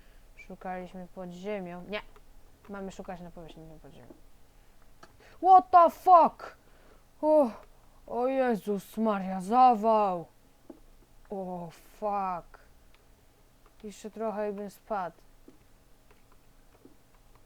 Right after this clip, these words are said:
Ja walę, nie wierzę.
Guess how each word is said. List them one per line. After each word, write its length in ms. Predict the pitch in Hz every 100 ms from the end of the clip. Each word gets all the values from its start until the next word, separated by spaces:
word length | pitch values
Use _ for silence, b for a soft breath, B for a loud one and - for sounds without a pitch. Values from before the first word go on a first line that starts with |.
| - _ - 202
Ja 680 | 190 190 190 185 180 170 160 160
walę, 460 | 170 170 165 160 160
nie 240 | 175 180
wierzę. 540 | 175 175 165 151 -